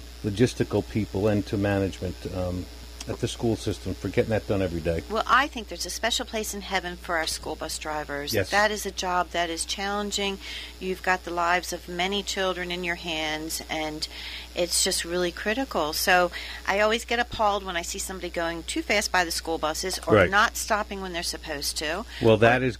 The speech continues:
Speaker 1: part of the news.
Speaker 2: Or because, uh, my, I'm more important, so I'm hurry. I'm gonna cut everybody off. No, you don't do that. You slow down, you take your time, leave a few minutes earlier.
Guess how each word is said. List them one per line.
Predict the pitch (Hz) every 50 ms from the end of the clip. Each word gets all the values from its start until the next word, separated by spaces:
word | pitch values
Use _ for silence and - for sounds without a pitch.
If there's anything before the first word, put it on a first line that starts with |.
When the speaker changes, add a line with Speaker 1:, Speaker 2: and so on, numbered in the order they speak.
| - -
Speaker 1:
part | - 123 113 110 107
of | 101
the | 104 104
news. | 104 123 143 127 90 76 71 73 -
Speaker 2:
Or | 262 269 269 262
because, | 269 254 - 262 247 240 - -
uh, | - - -
my, | 202 202 240 269 285 302 - -
I'm | 214 302 359
more | 311 185 151 151
important, | 151 - 151 151 160 160 151
so | - 190
I'm | 208 269 208
hurry. | - 240 240 165 151
I'm | 190
gonna | 214 170 139
cut | - - 202 180
everybody | 190 190 185 185 185 180 180
off. | 143 143 - -
No, | 208 202 202 185 156 113
you | 110 165 196 233
don't | 233 247 233 220 208 -
do | 175 156
that. | 139 139 - -
You | - 160
slow | - - - - 220 240 262 247
down, | 240 208 196 190 185 185 185 175
you | 165 -
take | - 214 226 226 -
your | 175 160
time, | - - - 196 185 185 185 185 180 170
leave | 175 190 196
a | 254
few | 254 - 214 208
minutes | 208 202 202 196 - - -
earlier. | 160 160 160 156 147 147 147 143 156